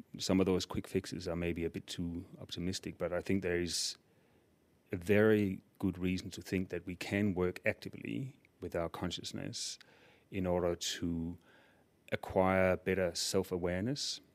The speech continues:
whatever that is, uh, where that self-awareness will allow us to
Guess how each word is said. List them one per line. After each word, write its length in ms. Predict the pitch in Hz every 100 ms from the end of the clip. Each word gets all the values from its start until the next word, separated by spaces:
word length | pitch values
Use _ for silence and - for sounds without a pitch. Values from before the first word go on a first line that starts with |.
| _ _ -
whatever 320 | 85 101 101
that 160 | 85
is, 440 | - - 135 - - _ _ _ _ -
uh, 180 | 95 80 98 -
where 120 | 98 95
that 180 | 98
self-awareness 800 | - 98 90 85 87 87 87 -
will 200 | 92 85
allow 320 | 82 87 87 85
us 180 | 85
to 640 | - - - 82 80 80